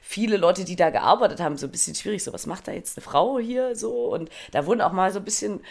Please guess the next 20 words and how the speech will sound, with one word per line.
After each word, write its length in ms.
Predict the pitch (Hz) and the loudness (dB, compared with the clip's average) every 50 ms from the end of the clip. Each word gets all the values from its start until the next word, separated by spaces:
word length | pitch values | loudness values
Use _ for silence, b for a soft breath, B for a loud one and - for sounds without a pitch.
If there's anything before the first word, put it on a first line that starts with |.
| B B | B B
Sprüche 420 | B - - - 226 277 277 277 247 | B -10 -4 0 2 2 2 2 0
geklopft, 500 | 185 220 214 - 208 214 226 220 - - | -2 -2 0 6 8 8 8 8 6 0
aber 280 | 165 170 185 185 170 | 4 6 6 6 6
wenn 100 | 160 160 | 6 4
man 180 | 180 185 180 180 | 4 4 4 6
da 180 | 160 156 165 165 | 6 6 6 6
dann 160 | 180 170 - | 4 2 4
auch 160 | - 123 156 | 4 4 4
ein 140 | 165 170 151 | 2 0 -6
bisschen 260 | 165 170 - 151 151 | -4 -4 -4 0 0
dagegen 500 | 147 147 147 147 160 160 156 156 156 - | 0 0 0 -4 -6 -6 -4 -6 -6 -4
angehalten 500 | - - 156 160 156 143 139 139 143 147 147 | -2 -2 -2 -2 -2 0 0 -2 -2 -4 -8
hatte, 360 | 143 139 - 123 82 82 80 | -8 -6 -4 -2 -2 -2 -2
war 100 | - 87 | -2 -2
es 120 | 107 - - | -4 -2 -4
eigentlich 360 | - - 98 135 139 - - | -6 -6 -6 -6 -8 -8 -10
echt 160 | - 180 - | -14 -14 -12
immer 140 | - 95 95 | -10 -10 -8
ganz 220 | - - 175 - | -8 -10 -10 -10
witzig. 340 | 156 160 - - 160 156 - | -10 -8 -6 -6 -6 -8 -8